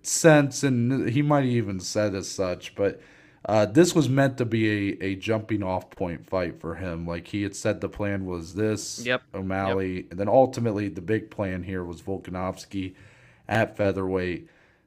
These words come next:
Speaker 1: the chance to really put himself into that top five all-time status, three division titles, the gold
Speaker 2: Mm-hmm.
Speaker 1: medals,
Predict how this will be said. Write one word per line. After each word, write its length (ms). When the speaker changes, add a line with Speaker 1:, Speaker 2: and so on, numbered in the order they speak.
Speaker 1:
the 80
chance 400
to 80
really 420
put 260
himself 540
into 240
that 240
top 380
five 600
all-time 560
status, 480
three 380
division 460
titles, 520
the 100
gold 220
Speaker 2:
Mm-hmm. 160
Speaker 1:
medals, 600